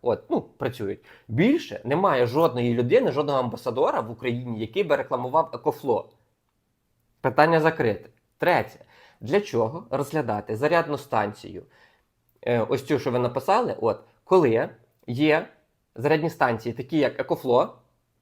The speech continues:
е, River два Ma-, е, дв-, два Max, потім є зарядна станція в нас Bluetti, А Ц М п'ятдесят, от, і є ще Fossi Boot Ф вісімсот. М,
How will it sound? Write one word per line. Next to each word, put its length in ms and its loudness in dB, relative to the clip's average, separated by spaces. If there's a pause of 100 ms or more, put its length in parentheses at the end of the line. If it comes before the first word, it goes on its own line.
е, 320 2
River 320 4
два 160 2
Ma-, 340 2
е, 160 4
дв-, 240 -4
два 180 4
Max, 360 2
потім 280 0
є 140 2
зарядна 260 2
станція 400 -2
в 40 -4
нас 200 -6
Bluetti, 760 2 (240)
А 100 -2
Ц 200 0
М 180 -2
п'ятдесят, 580 0
от, 200 4 (320)
і 200 -2
є 240 2
ще 160 -6
Fossi 320 0
Boot 200 -2
Ф 240 -4
вісімсот. 560 -8 (420)
М, 340 -4